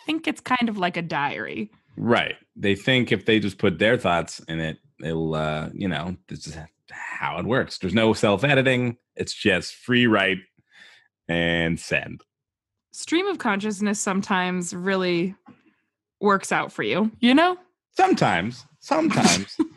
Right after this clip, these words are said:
Speaker 2: You know, if you're, what's his name that wrote, uh, that movie Mother, Darren Aronofsky, in three days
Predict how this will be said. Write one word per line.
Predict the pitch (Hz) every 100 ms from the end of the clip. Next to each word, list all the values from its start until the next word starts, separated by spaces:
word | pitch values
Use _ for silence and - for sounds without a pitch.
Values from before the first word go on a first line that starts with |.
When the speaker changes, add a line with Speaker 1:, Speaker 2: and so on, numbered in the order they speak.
| 359 - _ - - -
Speaker 2:
You | 127
know, | 120
if | 120
you're, | 120 110
what's | 120 135
his | 113
name | 110 104 101
that | 95
wrote, | 90 95 85 98
uh, | 90 85 76 73
that | 90
movie | 90 101 92
Mother, | 87 90 120 90 92 - _ _ _
Darren | 98 98
Aronofsky, | 98 85 85 117 - 71 80 _ _ _ _ _ -
in | 78
three | 73 78
days | 76 76 90 -